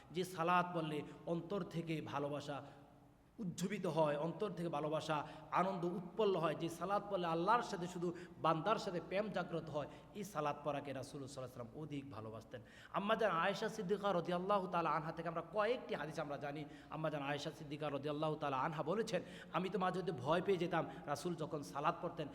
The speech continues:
রাসূল কি পৃথিবী থেকে চলে গেলেন নাকি? এই পৃথিবীর মায়া ত্যাগ করে কি রাসূল সাল্লাল্লাহু আলাইহি ওয়াসাল্লাম চলে যে-, গেলেন নাকি?" এভাবে রাসূল সাল্লাল্লাহু আলাইহি ওয়াসাল্লাম সেজদা দিয়ে থাকতেন, এভাবে রাসূল সাল্লাল্লাহু আলাইহি ওয়াসাল্লাম রুকুতে গিয়ে থাকতেন,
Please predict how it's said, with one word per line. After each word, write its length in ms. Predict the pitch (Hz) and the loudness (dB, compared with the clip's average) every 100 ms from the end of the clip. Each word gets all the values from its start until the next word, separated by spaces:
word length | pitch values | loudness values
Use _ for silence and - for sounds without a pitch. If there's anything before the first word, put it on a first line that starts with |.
| - | -8
রাসূল 300 | 143 135 180 | -4 -2 -2
কি 200 | 175 180 156 | -2 -4 -4
পৃথিবী 300 | 180 175 175 | -4 -6 -6
থেকে 180 | 180 180 | -4 -4
চলে 260 | 170 151 160 | -2 0 2
গেলেন 240 | 170 170 | 2 0
নাকি? 280 | 147 139 110 - - - - - | -2 -6 -10 -14 -20 -20 -20 -6
এই 60 | 175 | -4
পৃথিবীর 380 | 226 196 214 | -4 -2 0
মায়া 240 | 185 160 190 | 2 4 2
ত্যাগ 180 | 196 190 | 0 2
করে 160 | 233 220 | 4 4
কি 80 | 214 | 4
রাসূল 280 | 180 - | 0 -2
সাল্লাল্লাহু 340 | 175 185 175 190 | -4 -4 -2 -2
আলাইহি 180 | 202 190 | 0 0
ওয়াসাল্লাম 380 | 208 - - | -2 -4 -14
চলে 100 | - - | -16 -8
যে-, 80 | - | 2
গেলেন 240 | 170 208 | 2 2
নাকি?" 240 | 202 190 | 0 0
এভাবে 160 | 160 - - | -2 -4 0
রাসূল 100 | - | 8
সাল্লাল্লাহু 260 | 214 254 262 | 10 12 10
আলাইহি 180 | 233 247 | 10 6
ওয়াসাল্লাম 320 | 196 208 180 | 6 8 8
সেজদা 360 | - 180 165 180 | 8 6 8 8
দিয়ে 140 | 165 | 8
থাকতেন, 280 | 165 143 143 | 6 6 4
এভাবে 540 | - - - 220 254 | 2 2 12 12 12
রাসূল 160 | 233 220 | 12 12
সাল্লাল্লাহু 220 | 269 233 | 10 12
আলাইহি 80 | 208 | 12
ওয়াসাল্লাম 280 | 180 175 170 | 12 12 10
রুকুতে 300 | - 220 190 | 10 10 12
গিয়ে 140 | 180 | 12
থাকতেন, 320 | 170 165 165 | 12 10 8